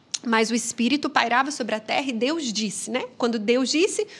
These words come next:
junto com o Espírito, a sua palavra, as coisas passaram a existir. Eu falo pras mães: crie um ambiente na sua casa propício pra que o Espírito Santo opere, pra que quando você abra a boca e fale, o Senhor faça algo na sua casa.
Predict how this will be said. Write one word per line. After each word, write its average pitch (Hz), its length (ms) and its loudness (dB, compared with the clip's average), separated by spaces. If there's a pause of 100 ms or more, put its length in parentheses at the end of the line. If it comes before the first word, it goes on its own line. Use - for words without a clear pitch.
(180)
junto 277 300 4
com 330 80 -4
o - 20 0
Espírito, 233 480 -2
a 226 60 0
sua 240 160 2
palavra, 262 480 2
as - 80 -6
coisas 269 260 -2
passaram 269 380 0
a 277 40 0
existir. 277 420 0 (400)
Eu - 60 -2
falo 269 220 4
pras 311 220 0
mães: 208 260 0
crie 302 360 2
um 403 80 6
ambiente 294 440 4
na 262 80 2
sua 262 220 -2
casa 214 500 2 (440)
propício 311 760 4 (460)
pra - 100 4
que 240 120 2
o - 20 4
Espírito 359 480 2
Santo 294 320 2
opere, 262 400 0
pra 254 200 -2
que 233 100 -12
quando 240 200 0
você 226 220 -2
abra 254 200 2
a - 20 0
boca 226 260 0
e 214 40 -4
fale, 294 640 4 (300)
o 262 40 -2
Senhor 294 280 4
faça - 420 2
algo 220 200 4
na 214 80 0
sua 208 200 -2
casa. 185 400 -2